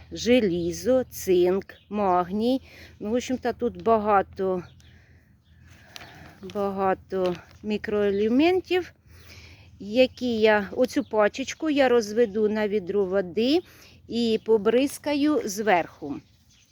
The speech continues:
Можна проливати і в корінь. Ну, так як у мене ґрунт ось мокренький,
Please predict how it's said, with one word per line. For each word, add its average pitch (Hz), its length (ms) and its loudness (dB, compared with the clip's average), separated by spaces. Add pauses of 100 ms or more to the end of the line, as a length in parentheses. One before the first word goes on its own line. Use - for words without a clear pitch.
(340)
Можна 254 480 4
проливати 240 760 4
і 240 40 -4
в - 120 -12
корінь. 190 520 0 (1080)
Ну, 214 140 -2
так 226 260 2
як 220 180 0
у 214 60 0
мене 202 420 2 (1400)
ґрунт 196 500 0
ось - 440 -8
мокренький, 220 920 0